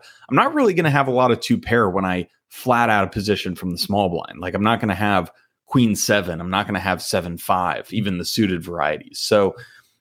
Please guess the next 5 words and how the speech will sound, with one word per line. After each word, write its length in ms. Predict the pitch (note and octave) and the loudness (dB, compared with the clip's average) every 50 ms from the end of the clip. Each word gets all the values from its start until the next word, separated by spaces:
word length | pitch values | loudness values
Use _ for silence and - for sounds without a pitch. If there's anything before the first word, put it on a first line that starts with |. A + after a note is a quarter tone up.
| _ | _
for 120 | - - B2 | -2 -2 0
that 280 | G#2 D3 D#3 D#3 C3 B2+ | 2 4 4 4 2 2
reason, 720 | A#2 A2+ A2+ A2+ B2+ B2 B2+ C3 B2+ B2 - - G#2+ - _ _ _ | 0 0 0 0 0 0 0 0 -2 -4 -6 -10 -14 -16 _ _ _
with 300 | A#2+ A#2 A#2+ A2 G#2+ - | 0 2 2 2 4 2
no 580 | G#2+ G2+ G#2+ A#2 B2 B2 B2 B2 A#2 A#2 - | 2 2 4 4 6 6 4 4 2 0 -2